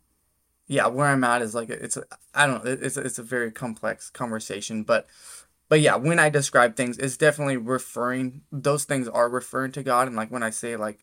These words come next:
you know, we're meant for greatness or creative greatness, I, I, I believe that, I, I believe that that's because there is someone that created, <laughs> you know, there is someone that created the earth and that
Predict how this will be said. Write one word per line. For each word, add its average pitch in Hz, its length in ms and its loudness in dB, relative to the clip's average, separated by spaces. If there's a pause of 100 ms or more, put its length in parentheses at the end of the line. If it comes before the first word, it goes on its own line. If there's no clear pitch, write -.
(720)
you 123 140 -4
know, 107 100 -4
we're 127 160 -2
meant 117 200 -2
for 117 240 -4 (100)
greatness 120 360 -4
or 117 60 -8
creative 117 400 -4
greatness, 117 300 -4
I, 123 120 2 (140)
I, 131 120 2 (180)
I 131 80 0
believe 127 580 -6
that, 107 300 0 (840)
I, 127 100 4 (280)
I 139 80 6
believe 143 340 -2
that 117 160 4
that's 120 360 2 (240)
because 131 500 -2 (140)
there 127 220 0
is 120 420 -4 (400)
someone 117 440 -4
that 107 160 0
created, 123 580 -2
<laughs> - 300 0
you 156 100 4
know, 147 60 6
there 147 120 8
is 156 240 4
someone 147 220 2
that 117 140 0
created 117 440 -4
the - 120 -4
earth 123 220 2
and 113 180 -2
that 107 220 -2